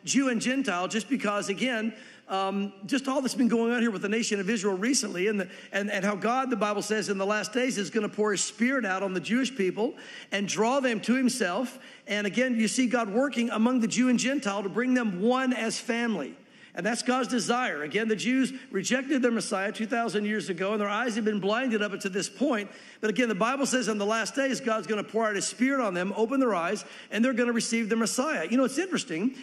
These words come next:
uh, the stand that we've been making for, uh, the Jews, uh, in this area, the, our local community here, um, they're very appreciative of that, so much so, um, that many of them have said they want to start trying to pop in on church services, maybe even come to kinships, which I said they're welcome to do.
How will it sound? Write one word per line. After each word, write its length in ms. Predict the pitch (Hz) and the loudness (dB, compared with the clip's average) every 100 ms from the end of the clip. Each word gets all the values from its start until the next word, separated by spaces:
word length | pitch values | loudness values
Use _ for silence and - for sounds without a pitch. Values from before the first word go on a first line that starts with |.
| - - | -18 -6
uh, 140 | 196 196 | -2 0
the 100 | 180 | -2
stand 280 | - 269 277 | 0 0 0
that 20 | |
we've 160 | 220 214 | 2 2
been 140 | 214 | 2
making 320 | 214 233 233 | 2 0 -2
for, 360 | 190 208 196 196 | 0 0 2 0
uh, 140 | 190 180 | -2 0
the 120 | 175 | -2
Jews, 340 | - 240 254 | 0 2 2
uh, 360 | 262 196 185 196 | 2 -2 -2 -2
in 120 | 196 | 0
this 180 | 202 185 | 0 -2
area, 420 | 226 262 214 175 | -2 0 0 0
the, 160 | 170 190 | -2 -2
our 140 | 185 | 0
local 320 | 196 226 214 180 | 2 2 0 -2
community 420 | 190 240 262 190 | 0 2 2 0
here, 240 | 180 175 - - - - | 0 -2 -6 -20 -10 -4
um, 140 | 208 | 0
they're 140 | 220 | 2
very 220 | 208 285 269 | 2 2 0
appreciative 560 | - 277 254 277 208 | 0 0 2 0 0
of 100 | 190 | -2
that, 240 | 165 180 185 | -2 -2 -2
so 200 | 269 370 | 0 0
much 200 | 302 - | -2 -2
so, 460 | 247 254 185 208 - - - - | 0 0 2 0 -4 -18 -10 -2
um, 220 | 196 202 | 0 2
that 300 | 208 214 185 | 0 0 0
many 220 | 254 359 | 2 2
of 60 | 277 | 2
them 160 | 214 208 | 2 0
have 80 | |
said 220 | 180 226 214 | 0 0 0
they 100 | 202 | 0
want 220 | 214 262 | 0 -2
to 80 | - | -2
start 240 | 220 202 | -2 0
trying 220 | 220 220 | -2 -2
to 80 | 196 | -2
pop 280 | - 220 247 | -2 0 0
in 100 | 214 | 0
on 100 | 185 | 0
church 260 | 233 240 | 0 0
services, 560 | 226 220 220 - 240 185 | 0 0 0 0 0 0
maybe 260 | 196 208 226 | 0 2 0
even 140 | 208 | 0
come 160 | 214 202 | -2 -2
to 80 | |
kinships, 560 | 190 233 233 220 254 - | 0 0 0 0 -2 -4
which 120 | 170 | -4
I 100 | 180 | -4
said 200 | 160 220 | -2 -2
they're 120 | 196 | 0
welcome 340 | 185 220 214 202 | 0 0 -2 -2
to 80 | 190 | 2
do. 320 | 180 185 | 4 4